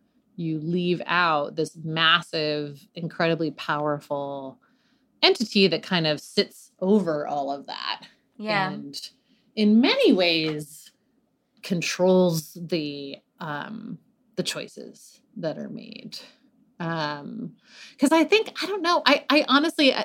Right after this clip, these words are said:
Speaker 1: and this is where, you know, we were, we kind of hinted at this before the break, but, like, I feel like there's this weird sense that, like, um,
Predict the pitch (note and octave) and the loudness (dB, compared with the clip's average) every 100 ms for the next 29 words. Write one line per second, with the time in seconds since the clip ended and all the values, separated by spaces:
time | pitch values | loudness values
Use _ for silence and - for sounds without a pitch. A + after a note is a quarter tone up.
0 | - A#3 A#3 D4 D#4 A#3 A#3 G#3+ G3+ G3 | 2 6 6 6 4 6 8 6 6 4
1 | F3+ F3+ F3+ - F3+ - G#3+ F#3 - G3+ | 2 0 -4 -8 -14 -6 -4 -4 -2 -2
2 | F#3+ E3+ D#3+ - _ - D#3+ E3+ B3+ B3+ | -2 -12 -14 -16 _ -10 -6 0 2 2
3 | - E3+ E3+ D#3+ - - - - A#3 A3+ | 0 -2 0 -2 -4 -18 -18 -8 -4 -2
4 | C#4 D4 D#4 B3+ A3+ F#3+ F#3+ E3+ D#3 F3 | 4 4 4 4 2 2 -2 -4 -6 -2
5 | F#3+ G#3 G#3+ A3 - _ _ _ - - | 2 2 2 0 -6 _ _ _ -20 -6
6 | - G3+ F3 D3+ - E3 D3+ D#3+ C#3+ B2+ | 2 4 2 -4 -2 -2 0 -2 -6 -6
7 | - - _ _ _ _ - F3 D#3 C3+ | -12 -18 _ _ _ _ -8 -4 -4 -6
8 | C3 - | -10 -16